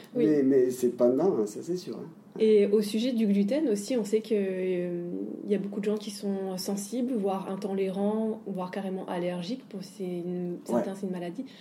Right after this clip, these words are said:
Speaker 1: Euh, ça a tendance à se, c'est une tendance qu'on entend beaucoup et qu'on n'entendait pas, euh, autant avant.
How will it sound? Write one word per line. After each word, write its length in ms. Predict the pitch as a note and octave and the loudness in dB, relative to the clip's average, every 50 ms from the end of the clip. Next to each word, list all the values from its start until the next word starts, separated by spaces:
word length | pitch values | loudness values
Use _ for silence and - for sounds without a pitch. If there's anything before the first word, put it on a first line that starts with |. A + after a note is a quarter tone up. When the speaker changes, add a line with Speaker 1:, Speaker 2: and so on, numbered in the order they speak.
| - - - - - - | -20 -20 -20 -16 -6 -2
Speaker 1:
Euh, 460 | G#3 G3+ G3 G3 G3 G3 G3 G3 G3 G3+ | 0 2 2 2 2 0 0 -2 -2 -4
ça 200 | - - A3 G3 | -4 -2 -2 0
a 40 | |
tendance 380 | G3 G#3+ G#3 A3 B3+ C#4 C4+ - | 0 0 0 0 0 -2 -2 -2
à 100 | A#3+ G#3 | -2 -4
se, 800 | G3+ - - - G#3 G3 F#3+ F#3+ F#3+ F#3 F#3 F#3 F3+ F#3 F#3+ G3 G3+ - - - | -4 -4 -2 0 0 0 0 -2 -2 -4 -4 -4 -4 -4 -6 -6 -8 -10 -14 -16
c'est 240 | - - - A3 | -18 -6 -2 0
une 80 | G3 G3 | 0 2
tendance 280 | G#3 G3+ G#3+ C4 C4+ - | 2 2 2 0 0 0
qu'on 140 | - A3 | 0 0
entend 240 | G3+ G3 G3+ G3 F#3 | 0 0 -2 -4 -4
beaucoup 340 | F3+ F#3 G3 G3 - B3+ C4 | -4 -4 -4 -4 -2 -2 -2
et 60 | A#3 | 0
qu'on 100 | - A3 | 0 0
n'entendait 360 | G3+ F#3 F#3 F#3+ F#3 F3+ F#3 F3+ | -2 -2 -2 -4 -4 -4 -4 -2
pas, 480 | - G3 G3+ G3+ G3+ G3+ G3+ G3+ G3+ G3+ - | -2 0 0 2 2 2 2 0 -2 -2 -4
euh, 640 | F#3 F3+ F3+ F3+ F3+ F3+ F3 F3 F3 F3 F3 E3+ F3 E3+ F3 F3+ - - - - - | -4 -4 -4 -4 -4 -4 -6 -6 -6 -6 -8 -8 -8 -10 -12 -14 -18 -14 -8 -4 -2
autant 360 | G3+ G3+ G3+ G#3+ G#3 G#3 - | -2 0 0 0 -2 -2 -2
avant. 380 | G3 F#3 F3 F#3 G#3+ C#4+ E4+ | -4 -6 -4 -4 -4 -4 -6